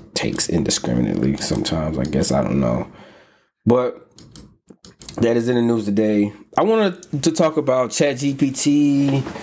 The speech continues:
Open A I, et cetera, and what's happening with that. So, <sighs> the quality, if you are, if you have been using G P T four, the quality is going way down,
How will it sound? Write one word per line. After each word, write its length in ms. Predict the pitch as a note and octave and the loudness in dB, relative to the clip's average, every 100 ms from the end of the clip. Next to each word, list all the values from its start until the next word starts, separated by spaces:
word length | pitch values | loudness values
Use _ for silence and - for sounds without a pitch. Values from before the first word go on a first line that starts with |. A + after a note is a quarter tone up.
| - - - | -12 -4 -2
Open 300 | C3+ C3 B2 | 0 0 2
A 200 | A#2+ B2 | 2 2
I, 260 | A2+ A2+ | 2 2
et 100 | A2 | 0
cetera, 540 | - B2 G#2+ G2 G2 F#2+ - A2+ | 0 0 2 2 0 -2 -2 0
and 320 | A2+ G#2+ G#2 | 2 2 2
what's 260 | A#2+ A#2 | 2 0
happening 560 | - B2 G#2 G#2 F#2+ F#2 | -2 -2 0 0 0 0
with 180 | E2+ - | -2 -2
that. 280 | E2+ D2+ C#2+ - - - | -4 -4 -8 -16 -16 -4
So, 480 | - A2 G2 G2 - - - - - _ _ _ _ _ _ - | 0 2 2 -2 -6 -20 -20 -20 -20 _ _ _ _ _ _ -18
<sighs> 80 | - - - - - - - - - - - - _ - | -6 -4 -4 -6 -8 -8 -8 -8 -6 -8 -10 -12 _ -2
the 260 | C#3+ C#3 | 0 0
quality, 1080 | - - - E3 E3+ F3+ E3 A#2+ A2+ A2 A2 | 0 -2 0 2 2 2 2 2 2 2 2
if 180 | B2+ A2+ | -2 0
you 260 | C#3 E3 D#3 | 2 2 2
are, 200 | C#3 - - | 0 -4 -2
if 160 | C3+ | 0
you 120 | D#3 F#3 | 2 0
have 100 | E3+ | 2
been 140 | B2+ | 2
using 380 | B2+ D3 C3+ A2 | 2 2 2 0
G 180 | C3 C3+ | 0 0
P 160 | C#3 | 0
T 200 | A#2+ A#2+ | 0 0
four, 340 | G#2+ A#2+ A2+ G2+ | 0 0 2 0
the 100 | G2+ | -2
quality 600 | - C#3+ C3+ C#3+ C#3+ B2 | -2 0 2 2 0 0
is 120 | G#2+ | 0
going 340 | A2 G#2+ G#2 | 2 2 2
way 300 | G2 G#2+ G#2+ | 2 2 2
down, 600 | G#2 G#2+ G2+ G2 F#2+ A2 | 2 2 2 0 -2 -6